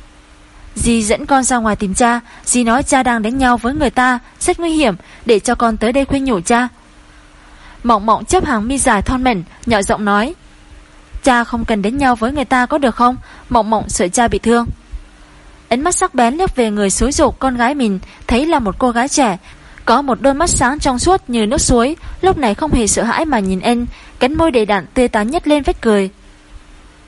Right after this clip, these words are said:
"Con bé không hy vọng nhìn thấy anh bị thương, có thể vì con bé mà đừng đánh nhau nữa không?" Cô gái tiến nhanh tới một bước, nụ cười phơi phới như gió mát thổi qua mặt. Anh đã nói chỉ cần Phương Tiên Sinh có thể một mình đấu với anh nửa giờ,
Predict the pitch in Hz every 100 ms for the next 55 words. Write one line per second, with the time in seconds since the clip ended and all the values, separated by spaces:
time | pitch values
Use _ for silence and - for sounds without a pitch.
0 | - 226 208 196 240 277 269 262 240 180
1 | 190 185 220 220 214 180 220 226 - -
2 | - 349 339 202 208 226 226 214 233 302
3 | 208 190 180 214 254 208 196 - 233 233
4 | - - - - - - - - 294 269
5 | 247 277 269 294 285 254 262 285 220 330
6 | 381 - - 254 226 - 247 294 269 254
7 | 240 302 247 214 233 262 - 285 349 240
8 | 226 208 - - - - - - - -
9 | - 202 202 - 247 220 208 302 - 196
10 | 208 - 254 262 240 254 240 - - -
11 | 359 311 196 - 196 185 185 196 269 247
12 | 233 180 202 196